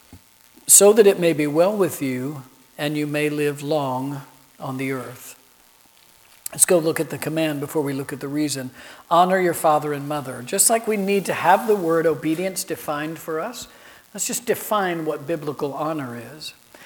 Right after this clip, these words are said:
Honor is a loving respect that holds the parent's God-given authority in high regard, in high esteem.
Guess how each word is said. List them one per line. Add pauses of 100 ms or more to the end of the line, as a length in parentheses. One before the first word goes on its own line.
(240)
Honor
is
a
loving
respect (560)
that
holds
the
parent's
God-given
authority
in
high
regard, (760)
in
high
esteem.